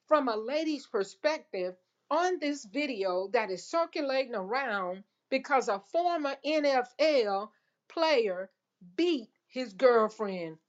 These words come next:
And I mean, it was bad. It was really sickening, sickening to look at. So if,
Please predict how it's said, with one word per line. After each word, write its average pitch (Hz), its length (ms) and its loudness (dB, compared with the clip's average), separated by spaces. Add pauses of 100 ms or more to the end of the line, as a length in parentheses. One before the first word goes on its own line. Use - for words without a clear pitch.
(320)
And 226 140 0
I 269 180 4
mean, 269 300 -2
it 240 160 4
was 233 180 -4
bad. 185 440 0 (1120)
It 254 120 4
was 226 180 2
really 294 260 4
sickening, 214 720 -4 (440)
sickening 220 920 0
to 208 120 0
look 269 360 -2
at. 170 240 -4 (1000)
So 269 220 8
if, 262 160 -4